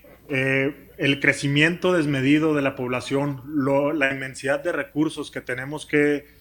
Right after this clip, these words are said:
que consumir, eh, la energía necesaria,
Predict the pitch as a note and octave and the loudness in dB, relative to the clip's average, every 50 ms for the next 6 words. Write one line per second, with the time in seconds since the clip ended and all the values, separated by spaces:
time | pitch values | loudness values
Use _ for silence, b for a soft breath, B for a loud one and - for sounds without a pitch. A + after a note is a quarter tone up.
0 | b b b b b b - - C#3+ C3+ - D#3 D#3 D3 - C#3 C3 C3 C#3 D3 | b b b b b b -2 -2 -2 0 0 -2 -2 -2 -2 -4 -2 0 2 2
1 | D3 D3 - - B B B B B B B B - B2 B2+ B2+ B2+ B2 - B2+ | 2 2 0 -8 B B B B B B B B -6 -4 -2 -2 -2 -4 -4 -2
2 | B2+ C3 C3+ C3+ - F#3 C#3+ C3+ C3+ C3+ C3 C3 C3 B2 A2+ - - C#3+ D3 E3 | -2 -2 -4 -6 -6 -4 0 2 2 2 2 0 0 0 -2 -2 0 2 4 4
3 | E3+ D#3 D3+ - - A#2+ - - C3 C#3 C#3+ C#3+ C#3 B2+ A2+ G2+ | 4 2 -2 -4 -4 -8 -4 -2 0 2 2 2 2 0 -2 -4